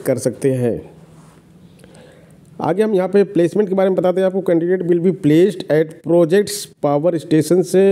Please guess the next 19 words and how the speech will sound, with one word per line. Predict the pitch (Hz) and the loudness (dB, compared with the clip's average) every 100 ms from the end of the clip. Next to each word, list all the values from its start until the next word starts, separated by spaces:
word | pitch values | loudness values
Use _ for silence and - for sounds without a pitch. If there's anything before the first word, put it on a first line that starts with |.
| 190 - 131 | 0 -2 -2
offices | 131 156 147 180 180 - | 0 0 0 0 0 0
including | 147 143 143 147 170 | 0 2 2 2 2
joint | 131 131 156 151 | 2 2 0 0
venture | 135 135 160 110 | 0 0 -2 0
and | 143 143 | -2 0
subsidiary | 131 - 123 143 156 135 - - - - - - 143 | -2 0 2 2 0 -4 -10 -18 -20 -20 -20 -10 -4
companies | 147 143 143 151 151 123 | -4 0 0 0 -2 -12
of | 135 - - | -12 -6 -2
एनएचपीसी | 131 - - 180 160 165 156 220 - _ _ - - _ _ - | 0 -2 -2 0 0 0 0 -2 -12 _ _ -20 -20 _ _ -2
in | 185 208 | 0 0
various | 160 151 156 185 - - | 0 0 -2 -6 -10 -12
parts | 135 151 - - - _ _ _ _ | -10 -10 -12 -16 -20 _ _ _ _
of | - 131 | -6 -2
the | 147 | -2
country | 151 147 139 147 190 - | -2 -2 0 0 -2 -2
or | 131 165 - - | -2 -2 -6 -4
abroad। | 123 127 123 110 - - - - | 0 2 2 0 -10 -20 -20 -6
मतलब | - 208 | -2 0
आप | 214 | 0